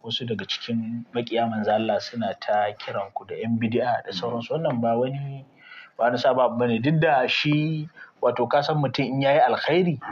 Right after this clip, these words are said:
Speaker 1: duk
Speaker 2: Mm.
Speaker 1: saɓaninka da shi kar ka gwale shi.
Speaker 2: Mm, gaskiya.
Speaker 1: Amma dama a karon kalla wannan tanzir din da ka gani
Speaker 2: Mm.
Speaker 1: na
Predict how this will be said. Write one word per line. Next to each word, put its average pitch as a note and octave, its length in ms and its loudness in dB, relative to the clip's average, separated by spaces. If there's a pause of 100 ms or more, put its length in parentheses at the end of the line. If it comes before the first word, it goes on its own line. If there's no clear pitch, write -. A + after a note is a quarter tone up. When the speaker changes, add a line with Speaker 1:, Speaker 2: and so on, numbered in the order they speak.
(100)
Speaker 1:
duk D3+ 80 2
Speaker 2:
Mm. - 160 0
Speaker 1:
saɓaninka C#3 640 2
da A2+ 60 -4
shi - 160 -4
kar G#3 160 0
ka F3+ 100 0
gwale A#2+ 320 0
shi. - 220 -6
Speaker 2:
Mm, F2+ 360 -4
gaskiya. - 120 -8
Speaker 1:
Amma C#3 200 4
dama D3 340 6
a C3+ 40 -2
karon C3+ 240 2
kalla B2+ 240 2
wannan B2 400 0
tanzir A#2 500 0
din A2+ 160 -4
da A2+ 100 -2
ka - 120 -6
gani G#2 320 -4
Speaker 2:
Mm. G2+ 560 0 (420)
Speaker 1:
na A#2 120 -4